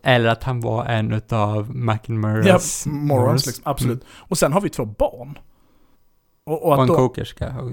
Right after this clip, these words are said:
Speaker 2: Ja, och trosspersonalen då,
Speaker 1: Mm.
Speaker 2: helt enkelt, liksom, som har skött om, om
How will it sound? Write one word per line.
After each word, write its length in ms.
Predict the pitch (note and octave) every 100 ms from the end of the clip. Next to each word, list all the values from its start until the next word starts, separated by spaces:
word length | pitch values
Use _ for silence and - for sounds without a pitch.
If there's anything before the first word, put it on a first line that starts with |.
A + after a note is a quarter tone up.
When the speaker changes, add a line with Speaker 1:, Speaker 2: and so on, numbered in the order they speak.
| C3
Speaker 2:
Ja, 180 | G3+ F3
och 180 | D3+ C3
trosspersonalen 840 | C#3+ - - B2 B2 A2+ A2+ D#3
då, 80 | A2
Speaker 1:
Mm. 60 | A2
Speaker 2:
helt 160 | A2+
enkelt, 360 | A2 - A2 -
liksom, 280 | A2 A#2+ A#2
som 160 | A#2+
har 60 | A2+
skött 240 | A2+ G#2+
om, 220 | A2 G#2+ A2+ _ _
om 240 | - A#2